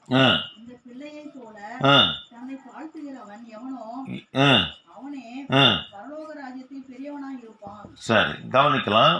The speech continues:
Speaker 1: ரெண்டாவது காரியம் தாழ்மை சொல்றார். ரெண்டாவது காரியம் தாழ்மை. பரலோகத்துல பெரியவனாய் இருக்க சீஷர்களுக்குள்ள போட்டி,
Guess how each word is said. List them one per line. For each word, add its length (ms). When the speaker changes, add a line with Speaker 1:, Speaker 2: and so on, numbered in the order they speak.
Speaker 1:
ரெண்டாவது 580
காரியம் 480
தாழ்மை 500
சொல்றார். 380
ரெண்டாவது 520
காரியம் 400
தாழ்மை. 440
பரலோகத்துல 640
பெரியவனாய் 600
இருக்க 280
சீஷர்களுக்குள்ள 640
போட்டி, 340